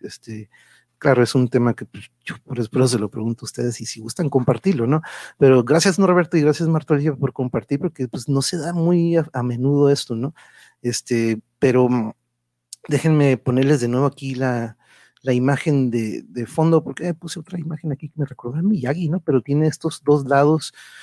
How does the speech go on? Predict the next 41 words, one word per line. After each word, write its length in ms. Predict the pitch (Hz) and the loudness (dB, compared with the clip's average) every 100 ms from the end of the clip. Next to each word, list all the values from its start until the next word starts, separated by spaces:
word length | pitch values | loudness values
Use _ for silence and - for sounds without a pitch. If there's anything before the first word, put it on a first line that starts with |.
| - _ | -20 _
como 200 | 123 123 | -8 -8
que 160 | - 123 | 0 0
de 100 | 110 | 0
repente, 720 | 117 127 127 147 139 123 113 | -2 -4 -2 2 4 2 -2
se-, 240 | - 135 131 | -6 -4 -4
este 320 | - 151 139 | -2 -2 0
espejismo, 680 | - - - 139 135 131 113 | -2 -6 -8 -6 -4 -2 0
¿no? 160 | 147 - | 0 -2
Como 260 | 123 117 | -4 -4
que 120 | - | -4
un 80 | 120 | -4
reflejo 500 | 135 - 135 - 143 | -2 -2 -4 0 0
de 120 | 127 | 0
algo 260 | 117 135 135 | -4 -2 -2
que 360 | - 117 117 - _ _ _ - | -2 -8 -8 -12 _ _ _ -18
dices, 280 | - 147 - | -16 -14 -14
"Ah, 60 | 165 | -14
chis", 280 | - - - | -12 -12 -6
pero 160 | 131 | -4
aquí 160 | 117 131 | -4 -4
también, 500 | 143 135 139 139 131 | -2 2 2 2 0
pues, 300 | 139 127 - - | -2 -4 -8 -4
podemos 300 | 139 160 139 | -2 0 0
ver 120 | 143 | 0
el, 200 | 139 120 | 0 -4
como 280 | _ 123 110 | _ -10 -10
tipo 320 | - _ - | -12 _ -4
el 100 | 110 | -4
yin 280 | 120 120 104 | -4 -10 -10
yang, 200 | - 120 113 | -14 -14 -10
¿no? 160 | 131 - - - | -12 -12 -20 -6
Pero, 140 | 151 170 | -2 2
hola, 240 | 233 202 | 4 4
perra 220 | - 196 185 | 2 2 0
ficha, 260 | 190 185 | -4 -6
¿cómo 180 | - 185 | -4 -4
estás, 220 | - 202 | -2 -4
compañera? 420 | - 180 170 175 | -2 -2 0 2
Muy 200 | 165 180 | 2 2
buenas 320 | 170 175 156 135 | 2 2 2 2
noches. 440 | 170 - 151 | 0 0 -2